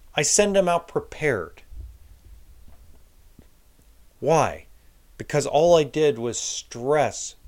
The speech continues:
for years. My brain would feel like it's gonna explode every day because every day there was a problem with somebody's rig. The first four years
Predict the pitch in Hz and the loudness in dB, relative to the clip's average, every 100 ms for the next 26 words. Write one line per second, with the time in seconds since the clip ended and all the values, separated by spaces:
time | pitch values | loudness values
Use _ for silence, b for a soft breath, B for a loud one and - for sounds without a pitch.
0 | - - 123 117 110 131 160 160 113 80 | -20 -10 -8 -6 -8 -6 -4 -4 -6 -8
1 | - - - - - - - _ - - | -12 -12 -14 -20 -20 -20 -20 _ -20 -20
2 | - b b b b b - 131 170 175 | -20 b b b b b -8 0 2 2
3 | 113 127 131 170 170 156 123 107 - - | -2 -6 0 2 2 0 -2 -8 -18 -20
4 | - - - - 135 131 - 160 147 147 | -20 -20 -14 0 2 2 2 4 4 2
5 | - - 151 123 - - 165 170 151 147 | 0 0 -2 -2 -4 0 6 6 6 2
6 | 151 127 147 147 120 117 - 120 - - | 0 2 4 4 2 -4 -8 -8 -6 0
7 | 143 143 151 139 143 135 104 - 127 123 | 0 0 -4 2 2 2 -2 -8 -6 -4
8 | 113 107 104 - - 120 139 156 135 104 | -6 -6 -8 -10 -10 2 6 6 4 -4
9 | 101 - - - 139 151 147 139 113 139 | -6 -6 -4 -2 -2 0 0 -2 -2 0
10 | 120 80 - b b b b 117 - 151 | 0 -4 -12 b b b b -10 -2 0
11 | - - - - 165 185 190 170 147 175 | 0 -6 -14 -6 2 4 4 2 -4 -4
12 | 170 117 | -2 -4